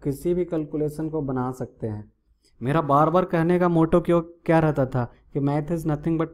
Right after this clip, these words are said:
this is plus minus division and multiplication। तो आप देख लो,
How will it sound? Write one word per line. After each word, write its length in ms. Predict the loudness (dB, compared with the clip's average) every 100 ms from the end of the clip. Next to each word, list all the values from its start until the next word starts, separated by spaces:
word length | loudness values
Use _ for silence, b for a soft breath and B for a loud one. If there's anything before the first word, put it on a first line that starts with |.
| -6
this 180 | -6 -6
is 100 | -8
plus 300 | 0 0 0 -2
minus 360 | 0 -2 -2
division 400 | -2 0 0 -2
and 220 | -2 -4 -6 -4
multiplication। 800 | -2 0 0 -2 -2 -4 -4 -8 -10 _ _ _ _ _
तो 120 | -4
आप 240 | -2 -2 -2
देख 260 | -4 -4 -6
लो, 220 | -8